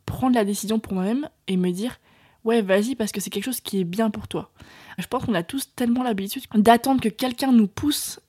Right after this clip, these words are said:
à faire quelque chose de bien pour nous, tu vois. J'attends trop que quelqu'un me dise, « Ouais, vas-y, meuf, c'est bien pour toi, vas-y, et cetera. » Alors qu'en fait, c'est un truc qui doit venir de moi-même et j'arrive pas à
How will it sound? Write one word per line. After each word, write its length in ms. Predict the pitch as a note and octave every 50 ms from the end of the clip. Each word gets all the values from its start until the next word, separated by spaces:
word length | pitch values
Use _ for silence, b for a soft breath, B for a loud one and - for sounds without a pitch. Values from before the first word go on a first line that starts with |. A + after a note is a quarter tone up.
| _ -
à 100 | G#3+ G3+
faire 120 | - G#3+
quelque 160 | - G#3 G3+
chose 160 | - B3+ A#3 G3+
de 80 | F#3
bien 240 | F#3 F3+ F#3+ A3+ A3+
pour 160 | G#3+ - A3+
nous, 120 | A3 A#3 A#3
tu 160 | A#3 - G#3
vois. 120 | F#3+ - _
J'attends 360 | - G3+ G3+ - A3+ A3+ A3+ - _ _
trop 180 | - - - B3+
que 220 | A#3+ - A3 G#3 b b b b b b b b b b b b b
quelqu'un 280 | - B3 A3 C4+ C4 C4
me 100 | A#3+ G#3+
dise, « 300 | G3 G#3 A3+ A#3 A#3 - -
Ouais, 200 | - A3+ A#3+ B3
vas-y, 260 | A3+ G#3+ G#3 G#3 A3 A3+
meuf, 240 | A3+ A3+ A#3 A#3+ A#3+
c'est 140 | - - F#3+
bien 200 | F3 A3+ A3+ A3+
pour 120 | A#3 A3+
toi, 320 | - - B3 A#3 A#3 A#3+
vas-y, 500 | A3+ A3 G#3 G#3 G#3 G3+ G#3 G#3+ A3+ A3
et 60 | A3 A3
cetera. » 360 | - A3+ G#3+ - G#3+ A3+ A3 B B B B B B B B B
Alors 100 | - F#3+
qu'en 140 | F#3+ - G#3
fait, 160 | G#3+ C#4+ D4+
c'est 180 | D4 - - A3+
un 80 | F#3+ F#3+
truc 180 | - - -
qui 80 | - A3
doit 180 | G3 F#3 F3+
venir 220 | F3 F3 G3+ A#3 A#3+
de 120 | A3+ G#3
moi-même 360 | F#3+ G3 G3 G3 G#3 B3+ C#4 - - -
et 100 | G#3 G3+
j'arrive 360 | F#3 F3+ E3 E3+ F3+ - -
pas 240 | - B3+ B3 C4 C4 b b b b b b b b b b b b b b _
à 280 | - - F#3+ F#3+ - -